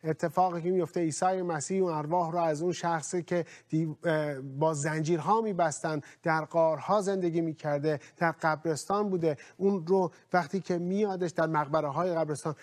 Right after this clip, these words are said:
وقتی که میادش و اون رو از اون دیوها، اه، رهایی می‌ده و اون دیوها وارد، اه، ارواح شریر را-، وارد خوراکا-، اه، خوک‌ها می‌شن، میگه اجازه بده که تو رو پیروی کنم. میگه نه، برو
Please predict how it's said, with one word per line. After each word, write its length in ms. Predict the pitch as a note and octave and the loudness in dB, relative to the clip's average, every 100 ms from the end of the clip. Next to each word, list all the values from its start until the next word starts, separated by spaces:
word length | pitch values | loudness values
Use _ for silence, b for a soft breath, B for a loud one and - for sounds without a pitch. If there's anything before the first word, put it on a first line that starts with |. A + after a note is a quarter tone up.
| B | B
وقتی 240 | F#3+ E3+ F#3+ | -2 0 -2
که 160 | - | -2
میادش 580 | F3+ G3 G3+ F#3 F3 - | -2 0 0 0 -2 -2
و 20 | |
اون 280 | E3 D#3 F#3+ | -2 0 2
رو 80 | F#3 | 2
از 320 | D#3+ E3 D3 | 2 0 -2
اون 400 | D#3 G3 G3 D#3+ | -2 -2 0 -4
دیوها، 640 | D3 E3+ D#3+ C#3+ F#3 F#3 D#3 C#3 C#3 C#3 - | -2 0 0 0 0 0 -2 -10 -16 -14 -4
اه، 260 | D3+ D3 B B | 0 0 B B
رهایی 600 | D#3+ E3 D#3+ F3 D#3+ B3 C4 | 0 2 2 0 0 2 4
می‌ده 500 | F#3 D3 D3+ F3 F3 | 2 2 2 0 0
و 60 | |
اون 200 | D3+ D#3 | -2 0
دیوها 300 | D#3 C3+ D#3+ | -2 -2 0
وارد، 300 | D#3 D#3 D3+ | 2 2 2
اه، 120 | D#3+ D3+ B B D3 | 0 -2 B B -6
ارواح 600 | C#3+ D3+ D3+ D3 D#3+ D#3+ | -4 -2 -2 0 0 0
شریر 300 | D#3+ D#3 D3+ | 0 0 0
را-، 200 | C#3+ C3+ | -2 -2
وارد 520 | C#3 C#3+ D3+ D#3 C#3+ | 0 0 0 0 -2
خوراکا-، 680 | B2+ D#3 D3 C#3+ - F#3 - | -2 -2 0 -2 -4 -6 -2
اه، 120 | E3+ | -2
خوک‌ها 460 | D3+ - D#3 - G3+ | -2 0 -2 0 0
می‌شن، 420 | F3+ - G3+ A#3+ - _ _ _ b b b b b _ _ _ _ _ _ _ - | 0 0 0 -2 -6 _ _ _ b b b b b _ _ _ _ _ _ _ 0
میگه 200 | F3+ A#3+ | 4 4
اجازه 300 | G3+ G3+ A#3 | 4 2 2
بده 200 | A#3 G#3+ | 2 0
که 120 | G3+ | 2
تو 120 | G#3 | 2
رو 80 | A3 | 2
پیروی 360 | F#3+ F#3+ G#3 G3+ | 2 2 2 0
کنم. 360 | F#3+ F3 C#3 | 0 0 -2
میگه 320 | B2 C3 D#3+ | -4 -4 -2
نه، 240 | E3+ E3+ D3 | 0 -2 -2
برو 520 | C3 D#3 D#3+ D3+ C#3+ | -2 0 0 -4 -6